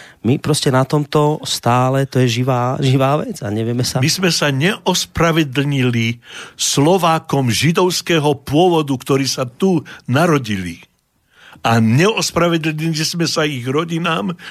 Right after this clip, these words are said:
Speaker 2: ktoré vyviezli z ich rodnej vlasti. A to je, to je presne tak, ako ste naznačili. To je veľmi dôležité. Bez toho nemôžeme ísť ďalej.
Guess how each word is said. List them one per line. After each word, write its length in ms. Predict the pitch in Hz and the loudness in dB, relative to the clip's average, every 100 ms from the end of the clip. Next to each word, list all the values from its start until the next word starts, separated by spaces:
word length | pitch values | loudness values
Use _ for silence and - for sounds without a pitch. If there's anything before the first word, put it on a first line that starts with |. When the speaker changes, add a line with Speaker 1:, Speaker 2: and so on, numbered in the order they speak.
| - | -8
Speaker 2:
ktoré 300 | - 156 143 | 0 2 2
vyviezli 840 | 110 185 156 156 151 123 135 131 - - | 0 -2 0 0 0 -2 -4 -4 -8 -14
z 160 | - - - | -6 -6 -2
ich 260 | 214 214 175 - | 0 0 -2 -6
rodnej 560 | - 131 185 165 170 165 | 0 2 2 0 -2 0
vlasti. 640 | 151 175 - - 220 170 _ _ _ _ _ _ _ _ _ _ _ _ _ _ _ _ _ - | 2 0 -2 -10 -14 -16 _ _ _ _ _ _ _ _ _ _ _ _ _ _ _ _ _ -6
A 160 | 120 | -4
to 160 | 120 160 | -2 0
je, 400 | 156 135 131 123 - _ _ _ _ _ _ _ | 0 -2 -4 -6 -12 _ _ _ _ _ _ _
to 160 | - | -2
je 180 | 120 117 113 | 2 2 0
presne 400 | 127 143 - 135 | 0 0 0 -2
tak, 300 | 123 120 113 | 0 -2 -4
ako 120 | 123 117 | -6 -6
ste 400 | - 123 120 120 - _ | -2 -2 -2 -6 -20 _
naznačili. 800 | 170 120 143 135 110 - 101 98 | -2 0 0 -2 -4 -4 -4 -6
To 140 | - 117 | -4 -2
je 160 | 110 | -2
veľmi 640 | 101 87 101 135 143 135 104 | -4 -6 0 0 0 -2 -4
dôležité. 800 | 104 123 120 104 104 - 113 120 - - - | -2 0 0 -4 -8 -8 -8 -8 -12 -14 -4
Bez 340 | 123 170 - | 0 0 -2
toho 540 | - 147 113 104 101 - - - | -2 0 0 -2 -4 -6 -14 -2
nemôžeme 640 | 170 190 135 113 113 107 | 0 2 0 -2 -2 -4
ísť 320 | 110 110 95 90 | -4 -6 -8 -8
ďalej. 420 | 95 113 127 95 | -2 -2 -2 -6